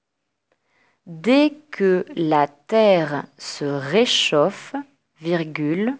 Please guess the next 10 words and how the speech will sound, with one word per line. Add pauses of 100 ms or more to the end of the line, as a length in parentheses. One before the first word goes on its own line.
(1300)
la
machinerie
végétale (440)
redémarre. (420)
Point. (1400)
La
plante (160)
se
gorge
d'eau,